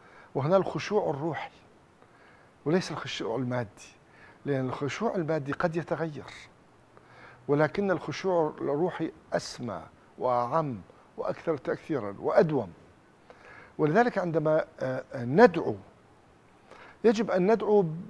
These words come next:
بروحنا بقلبنا وليس فقط في عقلنا. العقل يفكر في عملية إيصال معاناة الإنسان وحاجاته من خلال اللغة إلى الله سبحانه وتعالى،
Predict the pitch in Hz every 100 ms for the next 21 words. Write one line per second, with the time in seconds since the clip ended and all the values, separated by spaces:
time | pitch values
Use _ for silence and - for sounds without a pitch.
0 | - 170 170 240 - - 160 143 123 117
1 | 131 170 185 - 247 196 151 143 135 147
2 | 208 - - 156 - 135 - - 113 -
3 | - - - - - - _ - _ _
4 | - - - - - - 123 151 180 165
5 | 147 135 185 - - 104 - - - -
6 | _ - - - - - - - - 151
7 | 143 - 131 156 190 175 - - 160 151
8 | - 175 170 117 101 101 - - - -
9 | - - - - - 135 135 135 139 185
10 | 165 - 151 - 143 120 - 143 139 180
11 | 175 160 170 156 135 123 143 160 151 113
12 | 139 160 170 - 156 151 - - - 160
13 | 131 110 107 - 104 - - -